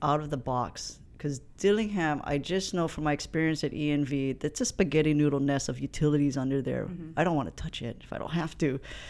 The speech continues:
Speaker 1: So think out of the box idea. Can we go down a parallel route? Can we go down Nimitz? And, and it was actually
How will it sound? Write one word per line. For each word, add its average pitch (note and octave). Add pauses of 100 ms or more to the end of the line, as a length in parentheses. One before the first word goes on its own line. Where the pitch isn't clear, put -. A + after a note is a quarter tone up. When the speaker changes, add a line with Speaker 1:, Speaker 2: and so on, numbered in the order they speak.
(120)
Speaker 1:
So D#3+
think G#3
out G3+
of F#3
the F#3
box F3
idea. D#3
Can D3+
we D3+
go E3+
down E3
a D3+
parallel E3+
route? D#3
Can D3
we C#3+
go D#3+
down D#3
Nimitz? D#3
And, C#3
and E3+
it F3+
was F#3
actually A#3